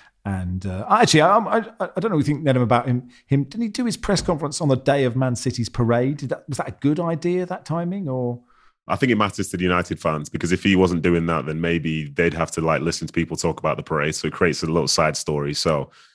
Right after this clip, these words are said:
Speaker 2: maybe it's the perfect timing, and maybe this is the start of Man United coming back. And also in regards to that B B C ticker, if they would have said Manchester United have been rubbish, do you think they'd still have to apologise?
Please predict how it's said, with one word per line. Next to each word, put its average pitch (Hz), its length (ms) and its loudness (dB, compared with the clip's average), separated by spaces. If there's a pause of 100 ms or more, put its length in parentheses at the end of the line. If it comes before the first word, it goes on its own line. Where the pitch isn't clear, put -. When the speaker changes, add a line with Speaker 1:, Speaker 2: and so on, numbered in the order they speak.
(120)
Speaker 2:
maybe 95 220 2
it's 78 80 -2
the - 100 -4
perfect 80 580 -4
timing, 80 380 -2
and 80 180 -2
maybe 85 280 2
this 78 240 0
is 71 100 -6
the 76 80 -8
start 85 320 2
of 76 60 -8
Man 80 160 -2
United 82 360 -2
coming 82 220 -4
back. 92 220 0
And 92 80 4
also 95 260 4
in 82 60 2
regards 85 300 2
to 87 60 -2
that 82 120 0
B 90 120 2
B 80 80 -4
C 80 180 -6
ticker, - 440 -2 (460)
if 117 160 4
they 110 80 4
would 101 100 6
have 95 60 6
said 92 280 4
Manchester 90 480 0
United 82 360 -4
have - 480 -8
been 82 160 0
rubbish, 67 460 -4
do - 160 -10
you 92 40 2
think 92 160 0
they'd 87 140 2
still 90 100 0
have 85 140 2
to 85 80 2
apologise? 76 640 0